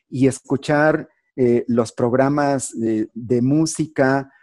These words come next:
o los partidos de fútbol o las corridas de toros o los programas de concurso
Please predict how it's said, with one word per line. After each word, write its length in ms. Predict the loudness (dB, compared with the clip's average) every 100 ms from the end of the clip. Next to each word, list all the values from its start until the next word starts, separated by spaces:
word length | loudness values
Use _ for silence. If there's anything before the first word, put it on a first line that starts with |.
| _ _
o 520 | 2 6 8 8 6
los 240 | 4 0 0
partidos 480 | -6 2 4 4 2
de 80 |
fútbol 880 | -4 -4 -4 0 4 4 4 0 -6 -2
o 180 | 0
las 200 | 2 -2
corridas 440 | -2 0 0 0 0
de 160 | -2
toros 1040 | -2 0 2 4 4 2 0 -6 -20 -20 _
o 160 | -2 2
los 180 | 2 0
programas 640 | -4 2 2 2 0 0
de 100 | -2
concurso 1040 | -2 -4 -4 -2 0 0 -2 0 2 2